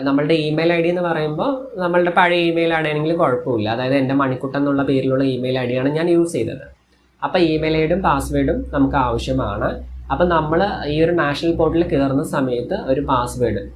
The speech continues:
ഉണ്ടാക്കും. അതായത്, ആ, ഐ ഡി ഉണ്ട്, പേരും നമ്മളൊരു ഐ ഡി ക്രിയേറ്റ് ചെയ്യും. ആ, അപ്പോൾ അതിന് പാസ്വേഡും തരും.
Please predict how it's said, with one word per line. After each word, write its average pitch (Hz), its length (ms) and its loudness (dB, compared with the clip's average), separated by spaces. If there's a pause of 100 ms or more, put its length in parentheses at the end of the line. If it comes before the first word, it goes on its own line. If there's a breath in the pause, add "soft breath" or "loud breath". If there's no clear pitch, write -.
ഉണ്ടാക്കും. 110 460 -2
അതായത്, 113 400 -2 (460)
ആ, 123 200 2
ഐ 127 200 0
ഡി 135 120 4
ഉണ്ട്, 110 120 -2
പേരും 127 580 -2 (460)
നമ്മളൊരു 165 300 2
ഐ 151 200 2
ഡി 160 160 2
ക്രിയേറ്റ് 147 320 0
ചെയ്യും. 107 360 -4 (640)
ആ, 123 320 0
അപ്പോൾ 123 140 0
അതിന് 135 200 4
പാസ്വേഡും 143 560 0
തരും. 101 200 -2